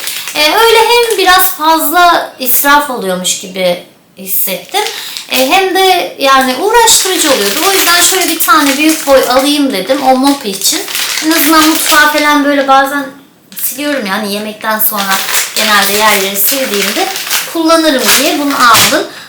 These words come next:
Aslında şey de alacaktım, bu Silipi'nin, e, yağ çözücü, kireç çözücüleri çıktı biliyorsunuz.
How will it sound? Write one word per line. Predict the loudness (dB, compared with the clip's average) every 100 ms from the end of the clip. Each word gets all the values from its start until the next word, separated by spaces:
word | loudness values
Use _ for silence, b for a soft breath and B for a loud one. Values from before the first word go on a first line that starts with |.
| B
Aslında | -2 -2 -2
şey | 0 0 2
de | 2
alacaktım, | 2 0 -6 -6 -8
bu | -4 -2 -2 -2
Silipi'nin, | -4 -4 -4 -2 0 0 -2
e, | -8
yağ | -8 -4 0 0 0
çözücü, | -2 -4 -4 -6 -8
kireç | -6 -4 -4 -4
çözücüleri | -8 -8 -8 -6 -4 -4 -4
çıktı | -4 -6 -8 -12
biliyorsunuz. | -8 -6 -6 -8 -8 -10